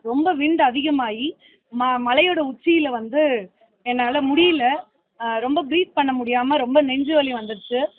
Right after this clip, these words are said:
தண்ணி எல்லாம் காலியாகி எனக்கு வந்து லங்ஸ்ல வந்து வாட்டர் இல்லாதனால ரொம்ப ப்ரெஷர் ஆயிடுச்சு. அதுக்கப்புறம் நான் வந்து பதினாறு மணி நேரம் ஸ்லீப்பிங் பேக்குள்ளேயே மலை உச்சியிலேயே நான் இருந்தேன். எனக்கு வேற வழி தெரியல.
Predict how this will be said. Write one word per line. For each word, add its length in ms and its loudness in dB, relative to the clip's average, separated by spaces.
தண்ணி 300 4
எல்லாம் 300 2
காலியாகி 460 2
எனக்கு 300 -4
வந்து 260 -2
லங்ஸ்ல 560 -4
வந்து 260 -4
வாட்டர் 340 0
இல்லாதனால 440 -2
ரொம்ப 260 -6
ப்ரெஷர் 200 -6
ஆயிடுச்சு. 600 0
அதுக்கப்புறம் 480 0
நான் 180 4
வந்து 320 -2
பதினாறு 420 4
மணி 180 0
நேரம் 440 -2
ஸ்லீப்பிங் 440 2
பேக்குள்ளேயே 480 0
மலை 320 0
உச்சியிலேயே 580 0
நான் 180 0
இருந்தேன். 340 -4
எனக்கு 220 -6
வேற 160 -4
வழி 280 0
தெரியல. 440 -2